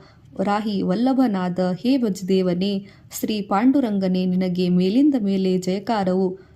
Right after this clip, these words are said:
ಜಯ ಜಯಕಾರ. ಹೇ ಪ್ರೇಮಮೂರ್ತಿಯೇ, ನನ್ನನ್ನು ನೀನು ಉದ್ಧರಿಸು. ಕೊರಳಿನಲ್ಲಿ ತುಳಸಿ ಮಾಲೆಯನ್ನು ಧರಿಸಿ ಕೈಗಳನ್ನು ಕು-, ಸೊಂಟದ ಮೇಲಿಟ್ಟು ಭರ್ಜರಿ ಪೀತಾಂಬರವನ್ನು ತೊಟ್ಟು ಹಣೆಯಲ್ಲಿ ಕಸ್ತೂರ ತಿಲಕವನ್ನು ಇಟ್ಟುಕೊಂಡು ನಿನ್ನ ಸುಂದರವಾದ ರೂಪವನ್ನು ದರ್ಶನಕ್ಕಾಗಿ ದೇವಾನುದೇವತೆಗಳು ನಿತ್ಯವೂ ಬರುವರು.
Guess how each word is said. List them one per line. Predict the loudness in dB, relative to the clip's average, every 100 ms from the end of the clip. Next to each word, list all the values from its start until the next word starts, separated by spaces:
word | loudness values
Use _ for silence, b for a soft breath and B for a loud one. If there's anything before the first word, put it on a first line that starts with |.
| -8
ಜಯ | -4 0 0
ಜಯಕಾರ. | 0 -2 -2 0 -2 -2
ಹೇ | -2 -2
ಪ್ರೇಮಮೂರ್ತಿಯೇ, | -2 -4 -2 0 0 0 -2 -2 -2
ನನ್ನನ್ನು | -2 -2 -2 -2
ನೀನು | 0 0 0
ಉದ್ಧರಿಸು. | 0 4 2 2 -2 -4 -4 B B B
ಕೊರಳಿನಲ್ಲಿ | -2 2 4 4 4 0 -2
ತುಳಸಿ | -2 -2 -2 0 2
ಮಾಲೆಯನ್ನು | 2 0 -2 -2 -2
ಧರಿಸಿ | -2 -2 -2 -4
ಕೈಗಳನ್ನು | -2 -2 0 0 0 -2
ಕು-, | -6
ಸೊಂಟದ | -4 0 0 0 0
ಮೇಲಿಟ್ಟು | 0 0 -2 -2 -2
ಭರ್ಜರಿ | -2 -2 -2 -2 -2
ಪೀತಾಂಬರವನ್ನು | -2 -2 0 0 0 0 -2 -2
ತೊಟ್ಟು | -2 -4 -2 -2
ಹಣೆಯಲ್ಲಿ | 0 2 2 0 -2 -6 B B B -8
ಕಸ್ತೂರ | -4 -2 0 0
ತಿಲಕವನ್ನು | 0 -2 -2 0 -2 -2
ಇಟ್ಟುಕೊಂಡು | -4 -4 -2 0
ನಿನ್ನ | 0 0 -2
ಸುಂದರವಾದ | -2 -2 0 0 0 0
ರೂಪವನ್ನು | -2 -2 -2 -2 -2 -2
ದರ್ಶನಕ್ಕಾಗಿ | -4 -4 -4 -2 -2 -2 -2 0
ದೇವಾನುದೇವತೆಗಳು | 0 2 4 2 0 -4 -4 -2 -2 -2
ನಿತ್ಯವೂ | -4 -2 0 2
ಬರುವರು. | 0 0 0 -2 -4 b